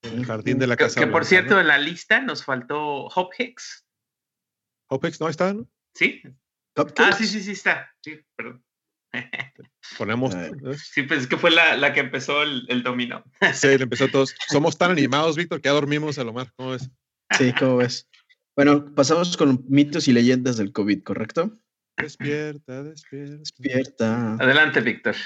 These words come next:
Speaker 3: Bueno, el mito de esta semana es, los niños de, no les da el covid. ¿Y saben cuál es la realidad? Que la realidad, los niños son súper transmisores.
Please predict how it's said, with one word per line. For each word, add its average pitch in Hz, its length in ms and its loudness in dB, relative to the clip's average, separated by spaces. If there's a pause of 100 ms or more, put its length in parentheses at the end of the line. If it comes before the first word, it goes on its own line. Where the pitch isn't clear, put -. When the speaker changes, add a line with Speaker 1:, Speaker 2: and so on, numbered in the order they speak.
(720)
Speaker 3:
Bueno, 127 440 2
el 127 220 6
mito 131 460 6 (120)
de 113 160 2
esta 113 160 -2
semana 156 440 0
es, 180 240 -4 (280)
los 127 180 6
niños 165 520 4
de, 123 320 2
no 151 560 2
les 117 280 2
da 120 180 2
el 113 220 2
covid. - 320 -2 (400)
¿Y 107 80 -10
saben 113 200 4
cuál 123 180 2
es 123 60 2
la 127 80 2
realidad? 139 460 2 (800)
Que 120 100 4
la 113 100 6
realidad, 143 580 4
los 117 160 2
niños 131 200 2
son 139 140 2
súper 143 520 4
transmisores. - 1040 -4